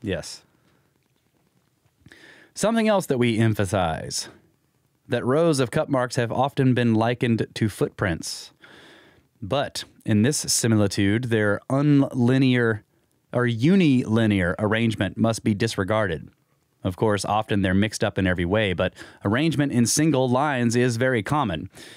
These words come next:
It is odd that they should so often be likened to footprints. I suppose there are exceptional cases, but unless it's something that hops on one foot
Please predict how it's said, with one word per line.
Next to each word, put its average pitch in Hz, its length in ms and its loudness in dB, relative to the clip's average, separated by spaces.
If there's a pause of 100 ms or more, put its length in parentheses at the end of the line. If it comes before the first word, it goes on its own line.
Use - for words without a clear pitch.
(140)
It 110 100 0
is 107 220 0
odd 113 300 0
that 98 120 -2
they 101 160 0
should 104 260 -2
so 110 160 0
often 104 440 -2
be 98 120 0
likened 98 640 0
to 98 140 -6
footprints. 104 960 -2 (400)
I 92 100 -2
suppose 98 380 -2
there 92 160 0
are 92 120 0
exceptional 90 720 -4
cases, 104 540 -2
but 87 240 -4 (500)
unless 110 320 0
it's 113 160 -4
something 123 360 0
that 107 120 0
hops 117 320 -4
on 107 220 2
one 117 180 2
foot 127 340 -2